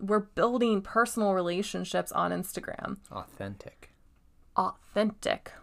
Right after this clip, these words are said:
Speaker 1: relationships on Instagram. All right, that's, that's my plug.
Speaker 2: So hopefully you, we made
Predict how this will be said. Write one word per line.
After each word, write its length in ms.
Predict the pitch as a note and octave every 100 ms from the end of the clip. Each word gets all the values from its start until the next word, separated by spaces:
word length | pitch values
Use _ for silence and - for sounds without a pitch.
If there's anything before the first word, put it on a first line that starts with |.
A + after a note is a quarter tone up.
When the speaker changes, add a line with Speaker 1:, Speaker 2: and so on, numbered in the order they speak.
| -
Speaker 1:
relationships 760 | - - - G#3 - - - -
on 160 | -
Instagram. 680 | - G3 - - - - - G3 - - - _ _ - - - - -
All 160 | G3+ A3+
right, 300 | F#3 G2+ -
that's, 360 | G#3+ A3 - -
that's 260 | A#3 A#3+
my 100 | A#3
plug. 400 | G3 - - F#3 F3 -
Speaker 2:
So 180 | - B2
hopefully 720 | A#2+ D3 D3 C#3+ A#2+ A#2+ - - - -
you, 320 | A#2 A#2 A2 A2+
we 420 | C3+ A#2 A2 G#2 - - -
made 300 | A#2 A#2